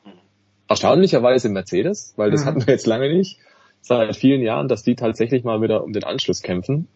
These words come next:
Speaker 1: Und Ferrari muss auch eine Schippe nachlegen, auch mit dem neuen Teamchef Frédéric Vasseur.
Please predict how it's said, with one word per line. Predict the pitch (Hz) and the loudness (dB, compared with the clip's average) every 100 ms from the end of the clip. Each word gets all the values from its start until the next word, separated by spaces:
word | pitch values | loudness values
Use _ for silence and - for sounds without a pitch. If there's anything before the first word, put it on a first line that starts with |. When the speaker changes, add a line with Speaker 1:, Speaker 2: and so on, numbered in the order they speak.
| _ | _
Speaker 1:
Und | 110 110 104 | 0 0 2
Ferrari | 101 87 107 131 | 2 2 4 4
muss | 117 110 | 2 0
auch | 73 131 | 0 0
eine | 107 85 - | -2 -6 -6
Schippe | - 104 95 | -6 0 0
nachlegen, | 92 110 120 117 | 0 0 2 2
auch | 90 107 | -2 -2
mit | 107 | -2
dem | 101 | -2
neuen | 98 95 95 | -2 -2 -2
Teamchef | 110 107 104 | -4 0 -2
Frédéric | - 101 98 92 | 2 2 2 0
Vasseur. | 92 - 101 143 | -2 2 2 2